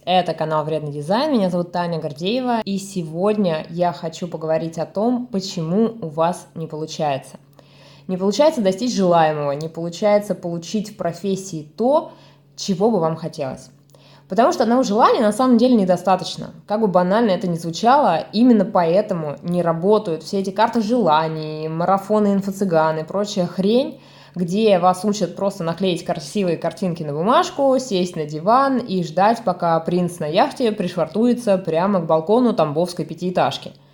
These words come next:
Потому что нужно не просто формулировать свои желания, и тут ключевое слово "свои", а оказаться с ними в контакте. Что это значит? Что значит оказаться в контакте? Это значит примя-, принять формулу из четырёх пунктов.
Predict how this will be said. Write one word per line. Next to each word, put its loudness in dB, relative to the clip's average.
Потому 4
что -2
нужно 4
не 6
просто 0
формулировать 4
свои -6
желания, -4
и -4
тут -2
ключевое 2
слово 0
"свои", 0
а 2
оказаться 0
с -8
ними 4
в -8
контакте. 0
Что 2
это 2
значит? 0
Что 2
значит 4
оказаться 2
в -14
контакте? -2
Это -2
значит 0
примя-, -2
принять 2
формулу 0
из -8
четырёх -4
пунктов. -8